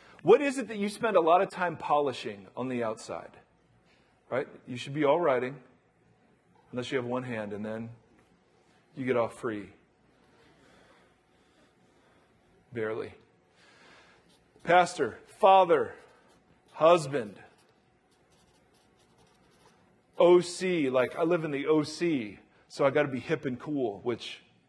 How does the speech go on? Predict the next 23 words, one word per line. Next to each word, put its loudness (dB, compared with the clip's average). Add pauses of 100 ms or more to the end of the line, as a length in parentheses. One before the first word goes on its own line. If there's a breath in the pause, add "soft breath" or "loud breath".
(220)
comes -8
naturally. -8 (2500 loud breath)
But 4
let, 4
let 6
me 2
show -4
you 0
what 6
I 4
mean 0
by 4
pastor. 0 (220 loud breath)
I 4
have 6
a -2
pastor 0
script -2
that -2
runs 0
in -4
my 0
head -4